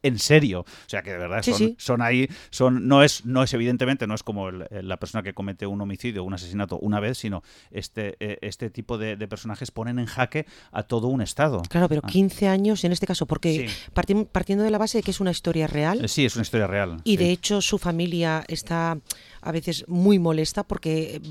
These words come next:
Speaker 2: ha ido varias veces, ha salido varias
Speaker 1: Y
Speaker 2: veces
Speaker 1: la
Speaker 2: en película.
Speaker 1: familia, y las familias de las víctimas también se sienten molestas porque, claro, eh, una y otra vez ya se han hecho muchos documentales sobre el carnicero de Milwaukee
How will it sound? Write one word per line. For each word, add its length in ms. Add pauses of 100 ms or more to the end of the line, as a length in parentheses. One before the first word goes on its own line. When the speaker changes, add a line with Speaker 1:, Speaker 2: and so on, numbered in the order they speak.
(160)
Speaker 2:
ha 120
ido 140
varias 380
veces, 320
ha 40
salido 260
varias 180
Speaker 1:
Y 20
Speaker 2:
veces 140
Speaker 1:
la 60
Speaker 2:
en 60
película. 340
Speaker 1:
familia, 100
y 80
las 160
familias 420
de 60
las 160
víctimas 380
también 200
se 100
sienten 320
molestas 380
porque, 160
claro, 340
eh, 140
una 240
y 60
otra 160
vez 120
ya 120
se 80
han 40
hecho 140
muchos 240
documentales 480
sobre 180
el 40
carnicero 440
de 60
Milwaukee 480